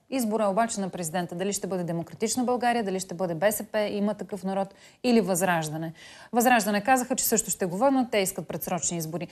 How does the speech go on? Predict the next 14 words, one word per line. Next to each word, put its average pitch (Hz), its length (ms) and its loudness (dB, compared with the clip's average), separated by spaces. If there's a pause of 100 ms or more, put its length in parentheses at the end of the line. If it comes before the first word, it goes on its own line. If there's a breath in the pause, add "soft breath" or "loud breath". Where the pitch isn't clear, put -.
(260 loud breath)
Другите 285 380 6
обаче 208 360 4
формации, 180 760 -4 (360 soft breath)
а, 214 340 0 (120)
Д 190 180 0
П 220 120 -6
С 214 140 0
пропуснах, 170 560 -4
извинявайте, 170 720 -2 (360 loud breath)
а, 180 300 -6 (140)
също 202 360 2
са 226 120 -2
на 214 140 0
масата, 202 880 0